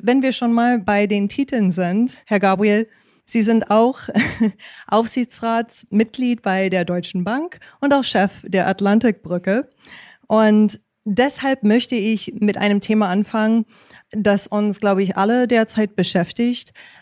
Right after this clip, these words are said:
der Bankenkrise in den U S A, die sich auf Europa und Deutschland auszuweiten scheint.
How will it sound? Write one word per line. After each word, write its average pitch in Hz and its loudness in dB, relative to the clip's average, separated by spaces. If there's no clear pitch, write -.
der 196 4
Bankenkrise 185 0
in 190 0
den 180 2
U 180 0
S 175 -2
A, 208 0
die 202 -2
sich 196 -6
auf 185 -2
Europa 196 2
und 185 0
Deutschland 185 -2
auszuweiten 185 0
scheint. 180 2